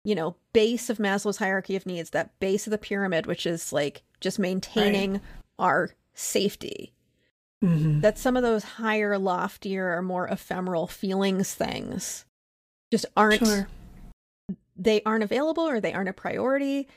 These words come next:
Speaker 2: Mm-hmm.
Speaker 1: You know, it's Mama Featherington isn't, they, as she's, like,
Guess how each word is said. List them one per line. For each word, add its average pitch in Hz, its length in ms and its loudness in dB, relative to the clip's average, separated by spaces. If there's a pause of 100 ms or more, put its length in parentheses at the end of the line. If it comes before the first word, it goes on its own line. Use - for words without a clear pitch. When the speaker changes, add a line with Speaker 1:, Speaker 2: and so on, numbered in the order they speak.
(800)
Speaker 2:
Mm-hmm. 202 300 2
Speaker 1:
You 220 120 2
know, 190 440 2
it's - 340 0 (1040)
Mama 220 460 2
Featherington 208 960 0 (360)
isn't, 208 760 -2 (540)
they, 220 180 2
as 233 200 6
she's, 233 280 0
like, 190 220 0